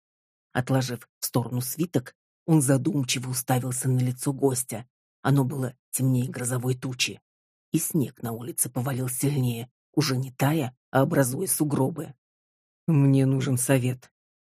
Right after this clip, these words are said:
совершенно несвойственным, надломленным голосом пояснил Архимаг,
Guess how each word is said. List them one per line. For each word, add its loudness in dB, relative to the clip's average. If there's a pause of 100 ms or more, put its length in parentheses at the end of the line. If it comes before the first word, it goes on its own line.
(100)
совершенно -4
несвойственным, -4
надломленным -2
голосом 2
пояснил -4
Архимаг, -2